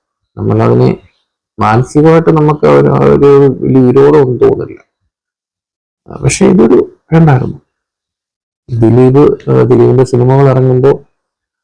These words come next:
ആ, കാണത്തില്ല എന്ന് പറയുന്ന ഓരോ കൂട്ടത്തിലൊന്നും അല്ല ഞാൻ. ഞാൻ കാണും.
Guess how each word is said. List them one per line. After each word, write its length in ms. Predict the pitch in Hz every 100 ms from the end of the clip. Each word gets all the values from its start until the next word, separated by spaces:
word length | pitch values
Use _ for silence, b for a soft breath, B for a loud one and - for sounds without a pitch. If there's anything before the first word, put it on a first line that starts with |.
| _
ആ, 220 | 135 127 131
കാണത്തില്ല 480 | 131 135 139 143
എന്ന് 160 | 147 151
പറയുന്ന 520 | 151 151 151 151 - _ _ _ _ _ _ _
ഓരോ 200 | 160 165
കൂട്ടത്തിലൊന്നും 560 | 175 170 175 175 165 165
അല്ല 120 | 143
ഞാൻ. 200 | 127 113 - -
ഞാൻ 160 | 170
കാണും. 280 | 226 196